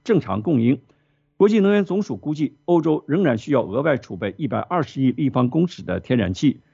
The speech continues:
这相当于一百三十艘液化天然气运输船所供应的量。国际能源总署建议尽可能改用天然气以外的燃料来发电，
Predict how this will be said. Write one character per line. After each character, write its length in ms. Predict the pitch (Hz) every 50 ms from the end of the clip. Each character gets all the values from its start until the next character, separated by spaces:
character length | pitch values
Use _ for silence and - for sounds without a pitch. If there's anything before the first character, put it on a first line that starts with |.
| _ _ _ _ _ _
这 160 | - 202 185
相 200 | 165 - 190 190
当 120 | 190 165 156
于 20 | 156
一 160 | - 196 185
百 160 | - 120 107
三 240 | 107 - - 185 185
十 120 | 170 160
艘 260 | 120 143 139 139 - _ _ _ _
液 160 | - 175 151
化 160 | 120 127 117
天 180 | 113 - 156 151
然 140 | 143 143 147
气 160 | - 170 143
运 200 | 117 143 170 147
输 200 | - - 156 147
船 340 | - - 90 87 107 147 -
所 240 | - - 92 -
供 220 | - - 135 123 110
应 100 | 104 101
的 100 | 98 95
量。 200 | 104 117 113 - _ _ _ _ _ _ _ _ _ _ _ _ _ _
国 100 | - 180
际 140 | 190 196 190
能 160 | 170 160 175
源 120 | 180 175 156
总 200 | - 175 185 175
署 120 | - 92
建 260 | 95 - 139 120 120
议 120 | 123 123 - _ _ _ _ _ _ _
尽 180 | - 185 214 214
可 140 | - 117 104
能 240 | 104 113 147 151 - -
改 160 | - 110 113
用 180 | 127 139 135
天 180 | 131 - 175 165
然 100 | 160 170
气 140 | - - -
以 160 | - 95 104
外 140 | 101 117 110
的 120 | 98 101
燃 220 | 95 90 90 98 113
料 160 | 143 147 - -
来 100 | 87 85
发 180 | - - 98 95
电， 200 | 85 143 131